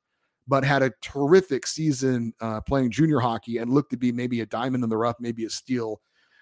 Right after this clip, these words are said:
for the L A Kings. But since that junior season, he's had a lot of issues. Last year before the World Championships,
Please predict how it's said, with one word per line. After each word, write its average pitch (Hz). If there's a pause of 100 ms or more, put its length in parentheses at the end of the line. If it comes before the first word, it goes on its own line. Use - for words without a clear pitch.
(140)
for 165
the 180
L 170
A 170
Kings. 185
But 156
since -
that 160
junior 156
season, 131 (420)
he's 156
had 180
a 160
lot 160
of 175
issues. 139
Last 135
year 165
before 156
the 147
World 151
Championships, 147